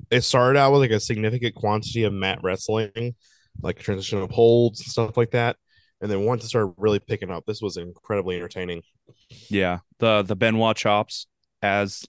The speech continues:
Speaker 2: as Chad said last week, hardest ever still. Um, I had a take for this match, and Chad, you can tell me if you noticed this or not, but when I was watching this, I was like, "Man,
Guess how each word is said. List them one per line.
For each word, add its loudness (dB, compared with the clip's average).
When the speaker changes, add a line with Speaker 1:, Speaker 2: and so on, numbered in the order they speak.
Speaker 2:
as 0
Chad -2
said -4
last -4
week, -4
hardest 2
ever 0
still. -2
Um, 2
I 4
had 6
a 4
take 0
for 0
this 2
match, 0
and 0
Chad, 2
you 0
can 0
tell 0
me 2
if -2
you 0
noticed 2
this 0
or 2
not, 2
but 2
when 2
I 4
was 4
watching 2
this, -2
I -2
was -2
like, -2
"Man, 2